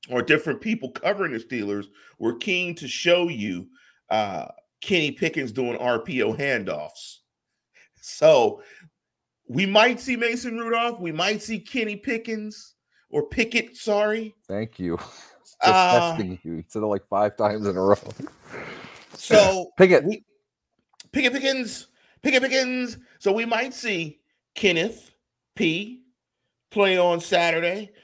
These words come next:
Speaker 1: What's your thoughts on this whole, uh, M-, Mason Rudolph starting?
Speaker 2: Well, bottom line,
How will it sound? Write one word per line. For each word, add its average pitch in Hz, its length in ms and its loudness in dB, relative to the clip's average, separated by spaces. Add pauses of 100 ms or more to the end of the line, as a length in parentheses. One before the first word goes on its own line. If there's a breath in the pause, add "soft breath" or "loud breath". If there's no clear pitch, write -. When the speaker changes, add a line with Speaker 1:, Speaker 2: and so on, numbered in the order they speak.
(180 soft breath)
Speaker 1:
What's 311 220 -2
your 403 140 2
thoughts 220 280 -2
on 196 80 -2
this 170 140 -4
whole, 180 420 6
uh, 139 320 6 (300)
M-, 143 160 -14 (180)
Mason 156 560 2
Rudolph 127 480 -2 (240 soft breath)
starting? 113 560 -4 (460)
Speaker 2:
Well, 120 280 6 (160)
bottom 131 380 8
line, 110 420 6